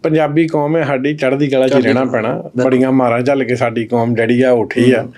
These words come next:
Speaker 2: ਬਿਲਕੁਲ।
Speaker 1: ਤੇ ਕਰਜ਼ਾ ਚੁੱਕਣੋਂ ਕਦੇ ਨਹੀਂ ਡਰੀ।
Speaker 2: ਹਾਂ, ਬਿਲਕੁਲ।
Speaker 1: ਸੋ ਇਸ ਕਰਕੇ ਜਿਹੜਾ ਵੀ ਇਸ ਵੇਲੇ ਆਪਾਂ ਵਧੀਆ ਜਿਹੜਾ ਵਾ ਸਮਾਂ ਬਤੀਤ ਕਰਨਾ ਹੈ। ਤੇ
Speaker 2: ਹੂੰ।
Speaker 1: ਆਪਾਂ ਜਿਹੜੀ ਰੀਅਲ ਅਸਟੇਟ ਦੀ ਜਿਹੜੀ ਜਾਣਕਾਰੀ ਦੇਣੀ, ਅੱਜ ਦਾ ਸਪੈਸ਼ਲ ਐਪੀਸੋਡ ਦੋਸਤੋ ਮੈਂ ਲਵਾਮ ਸਾਹਿਬ ਨੂੰ ਰਿਕੁਐਸਟ
Speaker 2: ਹੂੰ।
Speaker 1: ਕੀਤੀ ਸੀ
Speaker 2: ਜੀ।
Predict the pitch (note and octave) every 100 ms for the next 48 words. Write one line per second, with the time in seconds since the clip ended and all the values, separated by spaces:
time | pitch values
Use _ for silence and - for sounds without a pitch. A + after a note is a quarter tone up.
0 | - C3 B2+ C3+ D3 D3 C3+ C#3+ C3 B2+
1 | C#3+ C#3 B2+ C#3 D#3 D#3+ C3+ B2+ D3+ -
2 | F#3 D#3 C#3 A#2+ - B2 C#3+ E3 D3 G#3+
3 | A3+ G#3 G#3 G3 G3 F3+ E3+ F#3 F3+ E3+
4 | F3 F#3+ F#3+ G3+ - - - F#3 F3 E3+
5 | F3 F3+ D3+ F3 D#3 D3+ F3+ D#3+ E3 E3
6 | E3 E3 - - - D#3 D3 C#3+ B2+ C#3
7 | B2+ C#3 A#2+ C#3 E3 D#3+ - - C#3+ D#3
8 | D#3+ - F3 E3+ F3 F#3 D#3+ E3+ F#3+ F3+
9 | E3+ D#3 E3+ E3+ D3+ C#3 C#3 C#3+ D#3 C#3
10 | B2+ D3 C#3+ C3 D#3+ E3+ - G3 G3 A#3
11 | G#3+ F#3+ G3+ F#3+ F#3+ F3+ E3 D3+ F3 F3
12 | D#3+ E3 D#3 C#3 C3 C#3 D3 C3+ D3 A#2
13 | B2+ A#2+ B2 B2 G3+ C#3 C3